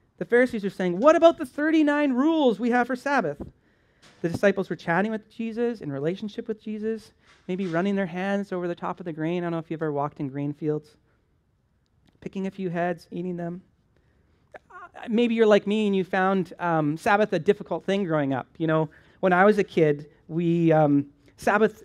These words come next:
was, was Sunday, and so we, we took Sunday, but Sunday was, was, like, a lot of rules, you know? Like,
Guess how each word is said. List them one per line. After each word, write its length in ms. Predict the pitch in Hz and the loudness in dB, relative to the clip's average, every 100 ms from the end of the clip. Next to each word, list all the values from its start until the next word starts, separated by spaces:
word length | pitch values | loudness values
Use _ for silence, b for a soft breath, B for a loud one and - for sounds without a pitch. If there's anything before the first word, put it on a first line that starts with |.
| - | -6
was, 360 | 190 170 - - | -4 -4 -6 -8
was 180 | 175 | -8
Sunday, 480 | - 180 185 196 202 | -2 -2 0 -2 -4
and 220 | - 151 | -6 -8
so 160 | 147 156 | -6 -4
we, 180 | 147 143 | -4 -4
we 100 | - | -8
took 160 | 156 190 | -12 -14
Sunday, 300 | - 190 214 | -10 -6 -4
but 140 | 214 | -4
Sunday 280 | 202 254 359 | -4 -4 -2
was, 280 | 262 143 - b b b | 0 -2 -6 b b b
was, 180 | 196 190 | -4 0
like, 200 | 180 - - _ _ - | 0 0 -14 _ _ -18
a 140 | 147 170 | -6 -2
lot 180 | 202 | -2
of 120 | 214 139 | -2 -2
rules, 480 | 180 226 - - - | 0 0 -4 -12 -8
you 80 | 160 | -6
know? 180 | 196 | -2
Like, 260 | 214 160 - | 2 0 0